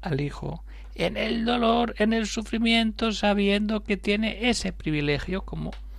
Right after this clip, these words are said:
madre, pero ella le da igual, en el sentido de que ella no rechaza nada que vaya en contra de la voluntad de Dios y de todo lo que Dios ponga ahí, y hacerse una más dentro de ese pueblo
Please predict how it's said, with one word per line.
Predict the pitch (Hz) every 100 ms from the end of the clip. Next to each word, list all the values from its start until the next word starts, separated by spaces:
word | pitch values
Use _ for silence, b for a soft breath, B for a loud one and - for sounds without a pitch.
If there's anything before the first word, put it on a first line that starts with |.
| b b b b b -
madre, | 143 143 180 269
pero | - 180
ella | 202 240
le | 240 240
da | 294
igual, | 277 302 285 220 175
en | 175
el | 165
sentido | 180 208 208
de | 190
que | 170 - -
ella | 185 208 202 196 190
no | 160 165 190 208
rechaza | - 170 165 - 180 180 - 175 175 -
nada | 160 170 165 170
que | - -
vaya | 147 151 160 160 -
en | - 143
contra | - 160 160 170 175
de | 226
la | 208
voluntad | 196 180 175 165 160
de | 151
Dios | 147 156 160 B B B B
y | - 180
de | 175 175
todo | - 175 170 170
lo | 165
que | 156 147
Dios | 151 151 151
ponga | - 175 170 156
ahí, | 151
y | 175 - 190 247 247 b b b b - - - -
hacerse | 151 - 170 - 175 - -
una | - 214 190 160 165 -
más | 151 165 165 - 143
dentro | 143 170 160 160 156
de | 147 143
ese | 151 - 131
pueblo | - 180 202 180 170